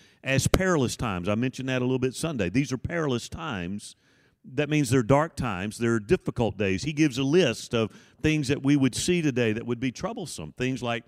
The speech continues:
heady and high-minded and lovers of pleasure more than lovers of God and having a form of God. All these things would be indicative of the time in which we live. And yet, when you look at the story of Ruth, it would be a similar time. It was darkness, spiritual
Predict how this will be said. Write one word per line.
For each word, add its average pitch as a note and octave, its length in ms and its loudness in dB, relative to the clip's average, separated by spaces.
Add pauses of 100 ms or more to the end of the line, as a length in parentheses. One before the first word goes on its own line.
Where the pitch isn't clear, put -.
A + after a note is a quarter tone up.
(360)
heady C#3+ 360 2
and G#2 100 0
high-minded A#2+ 720 -2
and F#2+ 120 -4
lovers C3 320 2
of B2 100 -4
pleasure C3 380 -4
more A#2 200 0
than A#2+ 100 -4
lovers B2 320 -4
of A2+ 100 -10
God A#2 360 -6
and F#2+ 120 -6 (280)
having C#3 220 0
a C3 40 2
form C#3+ 300 0
of B2+ 80 -6
God. C3 160 -2
All C#3+ 180 0
these F3+ 220 -2
things C3 340 -4
would B2 160 -4
be C3 140 2
indicative B2 460 -2
of B2+ 200 -2
the C#3 80 0
time C#3 340 -4
in A#2+ 80 0
which - 260 -4 (240)
we A3+ 220 0
live. G#2+ 420 0 (320)
And C#3 240 -2
yet, E3 420 -4 (240)
when C3 140 -2
you C#3 100 2
look G3 180 2
at G3 80 -4
the E3+ 100 -2
story D#3+ 300 -2
of B2+ 100 -6
Ruth, D#3+ 220 2
it C3 100 -8
would B2+ 140 -4
be B2+ 120 2
a A2+ 60 2
similar E3+ 420 -6
time. D3 380 -8
It A2+ 80 -8
was F#2+ 140 -6
darkness, C#3+ 500 -2
spiritual A#2 500 -4